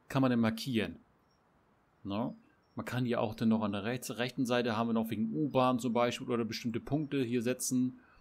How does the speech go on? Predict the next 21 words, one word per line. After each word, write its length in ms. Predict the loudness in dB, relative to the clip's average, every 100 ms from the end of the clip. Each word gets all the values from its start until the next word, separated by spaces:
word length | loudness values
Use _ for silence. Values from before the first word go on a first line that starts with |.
| _ _ _ -8
Also 180 | -4 -4
die, 380 | 2 2 2 0 -10 _
die 200 | -4 2
Ebenen. 680 | 4 4 4 4 4 2 0 -12 _ _ _ _ _ _ _ _ _ _ _ _ _ _ -6
Oder 180 | -2
halt 120 | -2 0
von 220 | 0 0
der 180 | 0 0
U-Bahn 560 | 2 4 4 4 2
halt 180 | 0 -2
hier, 360 | 2 4 4 0
zack. 380 | 0 2 0 -8 _ _ _
Die 80 | -2
U-Bahn 440 | 0 4 4 4
geht 160 | 0 0
hier 120 | 2
lang, 280 | 4 4 2
kann 120 | -4
man 120 | -4
auch 160 | -6 -6
gucken. 480 | -4 -2 0 -2